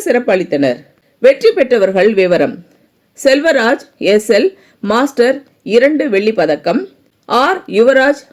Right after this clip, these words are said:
மாஸ்டர் ஒன்று, ஐ பி பி and எஸ் எல் இரண்டு தங்க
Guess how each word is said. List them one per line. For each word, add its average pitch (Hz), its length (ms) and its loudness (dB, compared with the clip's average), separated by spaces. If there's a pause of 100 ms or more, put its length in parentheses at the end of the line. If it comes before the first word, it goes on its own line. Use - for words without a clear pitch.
(120)
மாஸ்டர் 220 420 0 (280)
ஒன்று, 190 280 0 (440)
ஐ 220 180 0 (100)
பி 320 80 0 (140)
பி 277 100 -2 (440)
and 294 140 -2 (300)
எஸ் 214 200 -2
எல் 302 120 0 (340)
இரண்டு 311 260 2 (100)
தங்க 214 180 -2